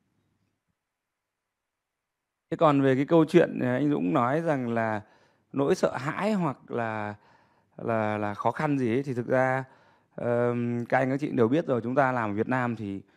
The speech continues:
vô cùng nhiều nỗi sợ hãi, vô cùng nhiều khó khăn. Cái này không thể kể hết được. Đang đi ngoài đường, bỗng nhiên có thể bộp cái hòn đá nó rơi vào đầu, cũng chết. Đột nhiên có ai đấy khó ở thì cũng chết.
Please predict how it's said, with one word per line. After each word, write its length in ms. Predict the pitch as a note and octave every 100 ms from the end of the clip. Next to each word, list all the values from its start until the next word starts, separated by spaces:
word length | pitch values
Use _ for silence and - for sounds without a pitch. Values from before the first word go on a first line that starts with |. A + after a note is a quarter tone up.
| _ _ -
vô 260 | C3+ G#3 G#3
cùng 180 | F3 D3
nhiều 220 | C#3 A#2+
nỗi 160 | B2
sợ 140 | E3 B2+
hãi, 340 | B2+ - F3+ _ _ _ _ _ _
vô 260 | - B2+ A#3
cùng 220 | G#3+ E3+
nhiều 160 | D#3 C#3+
khó 140 | C3+
khăn. 220 | - F3 D#3 _ _ _ _
Cái 100 | G3+
này 100 | F#3
không 200 | D3+ A3
thể 160 | E3 C#3+
kể 220 | A#2 B2 -
hết 80 | G3
được. 220 | E3+ A#2+ - - -
Đang 220 | D#3+ F3
đi 120 | F3
ngoài 180 | E3+ C#3+
đường, 340 | C3 C#3+ B2 G#2+ - -
bỗng 200 | - F#3+
nhiên 220 | A3 G#3+ F#3
có 80 |
thể 80 | F3+
bộp 220 | C#3+ D3+ D3+
cái 120 | E3
hòn 120 | D#3+
đá 200 | C#3 C#3+
nó 60 | F3+
rơi 120 | F3+
vào 120 | C#3
đầu, 240 | C3 A2+ G#2 - _ _
cũng 160 | E3+ F3
chết. 220 | G3 G3 - _ _ _ _ _ _ _ _ _ _ _ _
Đột 180 | E3+ D#3
nhiên 240 | F3+ G3+
có 80 | F#3
ai 140 | G3 F#3
đấy 80 |
khó 240 | F#3 F#3 G3+
ở 220 | F#3+ A2+
thì 80 | G#2+
cũng 180 | F#3+ -
chết. 280 | A3 G#3+